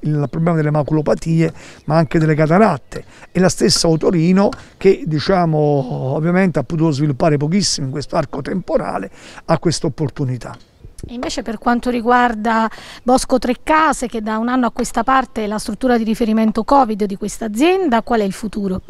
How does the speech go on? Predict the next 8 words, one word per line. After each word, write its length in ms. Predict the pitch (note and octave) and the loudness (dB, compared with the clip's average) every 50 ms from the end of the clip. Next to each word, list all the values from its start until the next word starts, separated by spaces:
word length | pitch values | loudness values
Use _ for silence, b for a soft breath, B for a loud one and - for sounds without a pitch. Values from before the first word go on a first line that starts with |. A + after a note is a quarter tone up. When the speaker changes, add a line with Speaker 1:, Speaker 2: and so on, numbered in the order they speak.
| B B B B | B B B B
Speaker 1:
Bosco 400 | B F#3 B3 A3+ F#3 - - E3+ | B 2 2 2 2 2 -2 -4
Trecase 800 | D#3+ D3 D#3+ D#3 - - G3+ G3+ F3+ E3 D3 - - D3 C#3+ - | -2 -2 -2 -4 -2 0 0 2 2 2 0 -2 -4 -6 -8 -6
resta 540 | - G#3 F#3 F#3+ E3 - - - - C3+ A2+ - | -2 0 2 2 2 2 -2 -2 -4 -6 -6 -2
covid 400 | - E3+ E3+ D3+ C3+ C#3 C3 C#3+ | 0 0 2 2 0 -2 -2 -2
hospital 580 | D#3 D3 D3 - - - F3+ E3+ G#3 G#3 G#3 - | -2 -4 -4 -6 -8 -6 -4 0 2 2 2 0
fino 600 | - - - - - - - - - G#3+ G3 B3 | -2 -12 -16 -18 -20 -18 -6 -2 2 2 4 4
a 80 | B3+ - | 2 0
quando, 600 | - - E3 D3+ D#3 D3 C#3+ D3 D3+ D#3+ - - | -2 -2 -2 -2 0 -2 0 0 2 0 0 -2